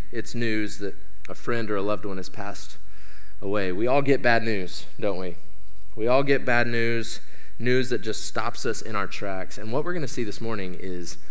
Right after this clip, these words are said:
Jesus did too. Jesus did too. He got bad news that stopped him in his tracks. In fact, chapter eleven of John opens, and Jesus gets bad news.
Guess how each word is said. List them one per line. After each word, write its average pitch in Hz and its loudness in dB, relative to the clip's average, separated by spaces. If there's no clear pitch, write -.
Jesus 147 0
did 120 0
too. 104 0
Jesus 160 0
did 151 0
too. 90 0
He 117 0
got - 0
bad 131 2
news 117 0
that 107 0
stopped - 0
him 107 0
in 107 0
his 104 0
tracks. 95 0
In 104 0
fact, 117 0
chapter 127 0
eleven 107 0
of 95 0
John 98 0
opens, 95 0
and 101 0
Jesus 107 0
gets 101 0
bad 92 0
news. 85 0